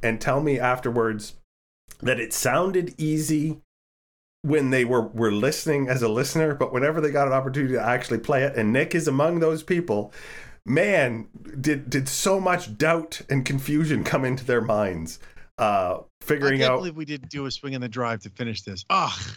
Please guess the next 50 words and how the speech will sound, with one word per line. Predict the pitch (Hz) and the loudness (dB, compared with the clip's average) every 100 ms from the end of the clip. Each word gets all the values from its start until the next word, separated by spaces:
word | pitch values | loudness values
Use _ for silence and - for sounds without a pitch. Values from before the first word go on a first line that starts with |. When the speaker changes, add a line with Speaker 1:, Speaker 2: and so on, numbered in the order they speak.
| _ _ - | _ _ -2
Speaker 2:
It's | 226 | 2
'cause | 277 | 4
Speaker 1:
Well, | 269 | 4
Speaker 2:
Buck | 180 | 2
hasn't | 175 156 139 | 0 0 -2
been | - | 0
calling | 143 139 131 | 0 2 2
games. | 123 113 87 175 | 2 0 -2 0
Speaker 1:
Yeah, | 202 247 | 2 2
Buck | - 180 - | 2 0 2
doesn't | 208 208 | 0 0
call | 214 208 | 2 2
games | 170 180 208 185 | 2 0 0 2
anymore. | 135 117 | 2 2
So, | 113 143 | 2 2
I, | 139 160 - - | 2 -2 -4 -2
I | |
mean, | 160 170 | 2 4
I'm | 160 175 | 4 2
not | 185 - | 0 2
trashing | 180 165 160 | 0 0 0
Buck | 151 156 156 | 0 -2 0
'cause | 143 | 0
he, | 156 139 | 0 -2
he | 127 | -2
went | 139 143 | 0 0
through | 139 135 | 2 2
a | |
lot | 123 139 135 | 2 0 0
with | 139 | -2
his | 117 | -2
cancer | - 175 175 170 | 0 0 0 0
diagnosis, | 156 151 147 139 139 135 | 0 0 0 0 -2 -2
and, | 113 107 | -2 -2
and | 120 107 104 104 - | -2 -2 -2 -6 -10
it | 127 | -4
makes | 131 131 | -2 -2
sense | - 131 117 | -2 -2 -2
that | - | -8
Schulman | - 131 120 | -2 0 0
is | 113 | -2
doing | 113 127 123 | -2 0 2
it. | 120 - - - | 0 -2 -16 -4
We | 139 | -2
did | 131 117 160 156 | 0 0 0 0
lose | 147 147 139 | 0 0 0
a | |
little | 120 123 127 131 | 0 0 0 0
something, | 135 113 120 104 98 | 0 -2 0 -2 2
though, | 98 98 | 2 0